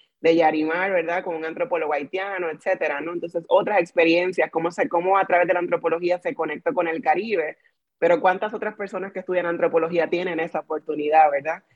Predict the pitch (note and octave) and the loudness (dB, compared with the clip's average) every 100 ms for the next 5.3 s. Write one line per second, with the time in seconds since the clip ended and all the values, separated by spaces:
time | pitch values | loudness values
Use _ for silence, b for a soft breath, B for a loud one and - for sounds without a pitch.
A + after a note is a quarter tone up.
0 | _ _ - D#3 D#3 D#3 F3 D3+ C#3 C#3+ | _ _ 4 4 4 -2 0 2 2 -4
1 | D#2 - b - F3 F#3+ A3+ G#3+ F#3 F3+ | -10 -16 b -4 0 2 4 4 4 0
2 | F#3 B3 A3 F#3 F3 F3+ F#3 F#3 F#3 A3+ | -4 -4 -4 -2 -2 -2 0 0 0 -4
3 | A3+ F3 D#3+ F#3+ A#3 A3+ G3+ F#3+ F3 D#3+ | -4 -4 -4 -6 -4 -8 -6 -4 -2 0
4 | D#3+ E3 E3+ D#3 D#3+ D3+ D#3 E3 F#3 G#3 | 0 -2 -6 -8 -10 -8 -8 -8 -8 -4
5 | D#3+ D#3+ | -4 -6